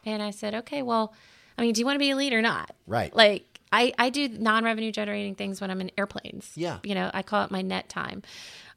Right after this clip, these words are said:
Speaker 1: um, because I feel like it's, um, given to me. I can't do anything else in an airplane, right?
Speaker 2: Right.
Speaker 1: I mean, I know you could get on Wi-Fi and, and, and work, but,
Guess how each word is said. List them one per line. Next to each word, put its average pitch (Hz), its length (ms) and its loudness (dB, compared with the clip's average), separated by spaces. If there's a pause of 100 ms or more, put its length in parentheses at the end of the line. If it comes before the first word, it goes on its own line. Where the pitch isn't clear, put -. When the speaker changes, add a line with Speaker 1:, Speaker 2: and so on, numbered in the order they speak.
Speaker 1:
um, 185 280 6
because 190 280 -2
I 196 80 4
feel 214 220 2
like 190 200 2
it's, - 460 -4
um, 175 480 -2
given 185 460 0
to - 100 -6
me. 190 100 -2
I 175 60 -4
can't 262 200 2
do 254 80 2
anything 240 300 4
else 202 220 2
in 190 80 -2
an 190 100 2
airplane, - 480 -2
right? 196 100 -2
Speaker 2:
Right. 190 200 0 (880)
Speaker 1:
I - 40 -12
mean, 190 120 2
I 180 80 2
know 190 100 2
you 185 100 0
could - 140 -14
get 175 100 -2
on 160 120 -2
Wi-Fi 160 420 -4
and, 160 220 -6
and, 165 180 -6
and 165 180 -4
work, 165 280 -2
but, 175 200 0